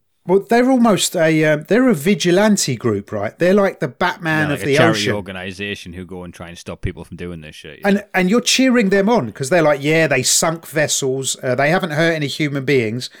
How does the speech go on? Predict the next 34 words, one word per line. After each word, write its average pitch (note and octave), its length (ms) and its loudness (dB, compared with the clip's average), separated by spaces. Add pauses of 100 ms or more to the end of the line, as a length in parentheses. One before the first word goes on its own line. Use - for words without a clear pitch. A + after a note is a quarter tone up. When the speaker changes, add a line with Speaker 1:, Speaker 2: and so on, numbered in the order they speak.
(360)
Speaker 1:
but E3 140 0
they D#3 160 0
have E3 200 -2
smashed - 480 0
up D#3 160 -2
other C3+ 240 0
ships. - 600 -2 (480)
Uh, C3+ 260 2
they've C3+ 220 -2
scuttled D3+ 580 -2
other C3 220 2
ships. - 640 -4 (260)
Yeah, C#3 200 0
they've B2+ 180 -2
been C3+ 120 -2
shot D#3 360 0
at. D#3 260 0
They've C#3 140 -6
been B2 160 0
threatened D3 420 -2
with A#2 220 -2
violence." C3+ 640 0
And D3 140 -2
they D3+ 100 2
g-, E3 160 -2 (140)
that's E3+ 240 0
one F3 260 2
ship, D#3+ 320 0
doesn't D3 200 0
it? B2+ 100 0
It B2+ 60 2
goes D#3 300 0
around C3+ 440 0
and, A2+ 260 -4